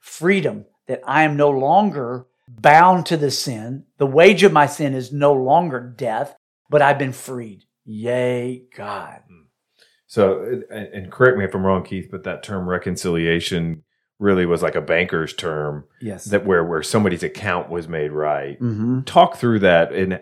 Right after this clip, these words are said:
Speaker 2: and how our account was made right with Christ, and then, and then the fruit of that, how do we make accounts right with others?
Speaker 1: Right. Well, you know, uh, when I make an account right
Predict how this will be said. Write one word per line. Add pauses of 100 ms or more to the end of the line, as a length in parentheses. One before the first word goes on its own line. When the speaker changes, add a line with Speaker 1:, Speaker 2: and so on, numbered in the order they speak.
Speaker 2:
and
how
our
account
was
made
right
with
Christ,
and
then, (500)
and
then
the
fruit
of
that,
how
do
we
make
accounts
right
with
others?
Speaker 1:
Right.
Well,
you
know,
uh,
when
I
make
an
account
right